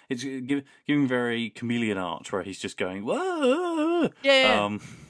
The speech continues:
Speaker 1: <laughs> with
Speaker 2: Oh
Speaker 1: very
Speaker 2: my
Speaker 1: little
Speaker 2: God, yeah.
Speaker 1: direction. Um, and then, you know, and then, yeah, Georgia,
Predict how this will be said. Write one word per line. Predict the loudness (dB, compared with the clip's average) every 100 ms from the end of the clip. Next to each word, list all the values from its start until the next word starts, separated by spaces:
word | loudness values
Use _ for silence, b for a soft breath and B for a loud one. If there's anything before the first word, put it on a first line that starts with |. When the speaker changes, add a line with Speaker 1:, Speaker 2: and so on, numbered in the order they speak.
| -10
Speaker 1:
<laughs> | -8 -6
with | -4 2
Speaker 2:
Oh | 6
Speaker 1:
very | 6
Speaker 2:
my | 4
Speaker 1:
little | 0
Speaker 2:
God, | 0
yeah. |
Speaker 1:
direction. | -2 -2 -6 -12 B B B B B
Um, | 2 4 2 0
and | 0 2
then, | 2 2
you | 0
know, | 0 -2 -4 -4
and | -2
then, | -2 -4 -6 _ b b b
yeah, | 0 2 0 -4
Georgia, | 0 0 0 -4